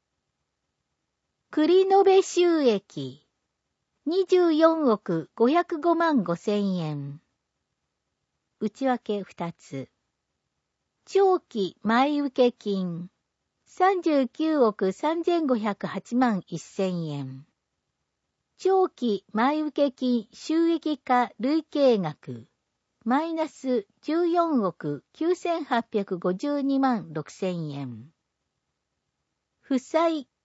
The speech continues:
計。二十七億五千七十五万三千円。資本納部。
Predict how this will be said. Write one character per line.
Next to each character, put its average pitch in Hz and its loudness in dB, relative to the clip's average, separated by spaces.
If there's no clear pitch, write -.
計。 226 -2
二 370 -4
十 311 2
七 247 6
億 175 -2
五 226 0
千 339 -2
七 294 0
十 202 0
五 185 -4
万 233 0
三 202 -4
千 170 -4
円。 131 -8
資 285 -2
本 370 2
納 330 8
部。 262 0